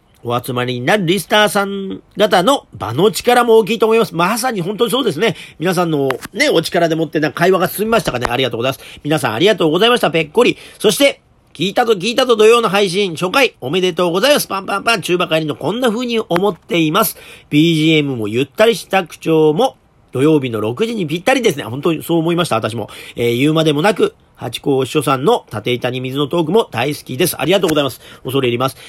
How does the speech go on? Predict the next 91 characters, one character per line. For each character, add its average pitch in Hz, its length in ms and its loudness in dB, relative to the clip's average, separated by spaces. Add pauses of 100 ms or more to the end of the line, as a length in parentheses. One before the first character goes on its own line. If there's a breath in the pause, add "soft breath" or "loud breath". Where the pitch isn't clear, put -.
(180 loud breath)
え 123 140 0
ー、 123 60 -2
土 143 100 6
曜 247 240 4
日 226 140 -2
に 262 180 -4
楽 139 220 -2
し 139 100 -4
み 143 80 -2
が 110 100 -4
増 165 100 4
え 294 40 2
ま 320 100 2
し - 40 -4
た。 - 120 -2
感 220 220 -2
謝 196 140 -2
で 196 100 0
す。 - 80 -8
お 226 60 2
ー、 262 200 0
中 247 140 -6
馬 254 120 0
さ 240 80 -2
ん - 20 -2
よ 269 100 0
か 285 60 -2
っ - 20 0
た 277 80 -4
で 202 60 -2
す 175 40 -4
ね。 196 140 -2 (180 loud breath)
え 180 380 0
ー、 - 20 -2
私 170 260 -2
的 185 180 -2
に 254 80 2
は 247 160 2
金 254 160 -2
魚 220 100 4
さ 151 160 2
ん 151 80 -4
の 220 180 2
近 160 280 -2
況 - 340 -2
が 196 220 -6 (440 loud breath)
時 175 200 2
々 196 180 6
伺 185 260 2
え 180 60 2
る 180 80 2
と 170 220 0
あ 139 40 0
り 147 120 0
が 147 100 0
た 139 140 -4
い 131 80 -2
で 113 60 -8
す。 - 40 -12
そ 196 80 -4
う 196 40 -2
な 156 60 -2
ん - 20 -10
で - 20 -12
す 123 60 -8
よ 160 40 -2
ね。 208 160 0
中 208 220 -2
馬 208 100 4
さ 196 160 0
ん 185 240 -4
は 180 140 0
金 262 180 -6
魚 220 120 0
飼 127 80 -2
っ 127 60 -6
て 127 80 -4
ら 110 100 -2
っ - 20 -
し - 40 -12
ゃ 120 40 -4
い - 20 -4
ま 104 80 -6
す - 60 -12
か 135 60 -8
ら 165 80 -2
ね。 - 20 0
そ 170 80 -4
の 196 60 0
辺 196 180 2
の、 185 240 2